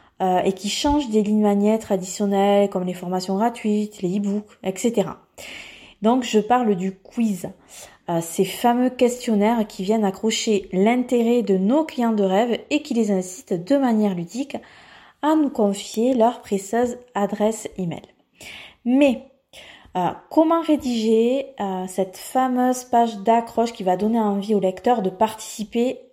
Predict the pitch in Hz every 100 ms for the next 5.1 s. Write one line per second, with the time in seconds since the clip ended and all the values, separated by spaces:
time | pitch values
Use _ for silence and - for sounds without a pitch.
0 | _ _ 220 233 - - 208 196 196 165
1 | - - _ - - - 208 208 208 -
2 | 208 220 214 285 226 196 240 220 - 202
3 | 180 - - _ - - - - - -
4 | 233 277 277 311 277 240 208 180 190 269
5 | 240